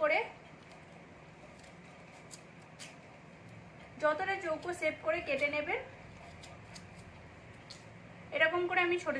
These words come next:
ছোট করে কেটে নিচ্ছি সবটাই। দুটো আলুকেই আমি কেটে নিচ্ছি একইভাবে। এখানে আমি ভালো করে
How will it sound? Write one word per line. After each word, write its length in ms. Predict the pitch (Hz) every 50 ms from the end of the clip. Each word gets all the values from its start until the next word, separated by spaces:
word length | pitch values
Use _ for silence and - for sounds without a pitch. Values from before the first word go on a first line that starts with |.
| 262
ছোট 120 | 294 294 285 294 294
করে 120 | 302 370 - -
কেটে 180 | 285 254 269 247 254
নিচ্ছি 220 | 254 233 - 262 226 -
সবটাই। 400 | 240 214 202 - - - 196 196 - - - - - - - - - - - - - 247
দুটো 180 | 294 285 359 339 311
আলুকেই 340 | 285 294 302 - 330 339 330 302
আমি 100 | 302 320 320
কেটে 200 | 302 269 269 277 277 294
নিচ্ছি 220 | 302 302 - 370 370 285
একইভাবে। 460 | - - - 294 277 302 302 302 359 480 - - - - - - - - - - - - - - - - - - - - - - - - - - - - - - - - - - - - - - - -
এখানে 200 | 269 269 349 359 381 392
আমি 100 | 415 392 349 330
ভালো 160 | 311 311 294 311 311
করে 120 | 349 370